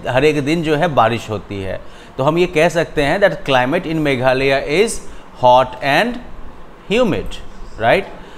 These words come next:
दूसरी तरफ जैसलमेर राजस्थान में जो है annual rainfall is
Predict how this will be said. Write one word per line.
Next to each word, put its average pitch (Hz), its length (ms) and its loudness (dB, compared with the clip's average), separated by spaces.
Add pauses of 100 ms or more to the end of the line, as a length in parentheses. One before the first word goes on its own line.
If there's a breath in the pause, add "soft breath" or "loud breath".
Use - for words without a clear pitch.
(120 loud breath)
दूसरी 151 160 4
तरफ 226 340 4 (120)
जैसलमेर 175 580 0
राजस्थान 131 480 0
में 170 160 0
जो 180 120 0
है 185 320 4
annual 139 340 2
rainfall 143 540 2
is 160 260 0